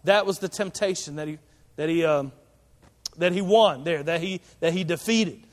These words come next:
Two times he has swung the sword of the Spirit. He's defeated temptation by the word of God twice. Now the Sa-, now I call him the Satan.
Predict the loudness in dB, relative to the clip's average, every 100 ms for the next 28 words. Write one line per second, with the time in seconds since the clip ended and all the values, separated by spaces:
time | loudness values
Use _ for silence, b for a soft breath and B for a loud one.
0 | b b 0 2 2 2 2 -2 -4 -6
1 | -4 -6 -2 0 0 -4 -2 2 2 0
2 | -4 -4 0 2 0 -12 b b b b
3 | -6 -6 -4 -2 -2 -2 -4 -2 -4 -4
4 | -4 -4 -4 -2 0 2 0 0 0 0
5 | -6 b b 0 4 4 2 -8 -14 -16
6 | _ _ _ _ _ _ _ b b b
7 | b _ _ _ _ -2 2 2 2 4
8 | 4 4 2 2 2 -2 -4 0 0 -2
9 | -4 -6 -4 -4 -6